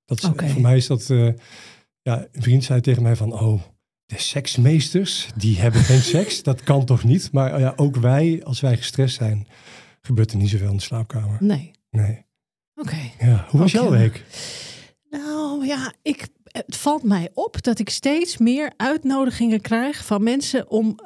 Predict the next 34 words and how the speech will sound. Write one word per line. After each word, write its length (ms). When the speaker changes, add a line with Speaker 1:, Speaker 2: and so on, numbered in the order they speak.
Speaker 2:
eh, 240
te 180
komen 440
bij 200
swingersavonden. 880
Of 200
feestjes, 840
Speaker 1:
Oh. 100
Speaker 2:
of 120
allerlei 460
gelegenheden. 840
Heel 220
bizar. 440
Speaker 1:
Maar 120
word 120
jij 160
dan 120
uitgenodigd, 640
Speaker 2:
Ja, 140
Speaker 1:
of? 140
Speaker 2:
van 300
dan, 240
de, 400
er 120
was 220
één 280
zo'n 200
uitnodiging 640
van 100
iemand 260
die 120
ik 140
al, 280
eh, 100